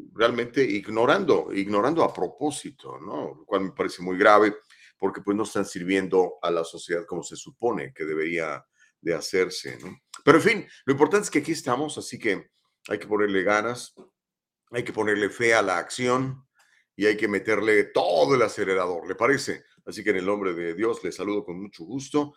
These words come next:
dándole la bienvenida a este nuevo programa de El Diálogo Libre. Para los católicos hoy puede ser un día muy importante por el Día de las Lupitas, ¿verdad? Así que si usted celebra el Día de la Virgen de Guadalupe,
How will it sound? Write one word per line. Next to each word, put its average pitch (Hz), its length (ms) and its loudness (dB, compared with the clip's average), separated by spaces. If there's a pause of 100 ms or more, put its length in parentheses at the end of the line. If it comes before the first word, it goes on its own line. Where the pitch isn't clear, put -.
(140)
dándole 90 560 0
la 85 120 -4
bienvenida 98 420 -2
a 107 40 4
este 104 240 -2
nuevo 110 240 -2
programa 92 460 0
de 87 220 -6
El 101 320 -2
Diálogo 101 420 4
Libre. 135 440 4 (420)
Para 117 160 8
los 113 180 4
católicos 151 560 0
hoy 139 100 -6
puede 139 200 2
ser 135 120 -6
un 131 80 -8
día 127 120 -4
muy 127 160 -8
importante 101 560 -12
por 82 160 -6
el 76 80 -12
Día 87 100 -4
de 92 120 -4
las 73 100 -8 (100)
Lupitas, 73 500 -10
¿verdad? 76 300 -12 (460)
Así 95 260 -8
que 98 160 2
si - 120 -12
usted 113 200 -2
celebra 98 460 2
el 90 180 -2
Día 98 160 6
de 87 140 2
la 82 120 0
Virgen 107 640 -2
de 78 120 -6
Guadalupe, 98 880 2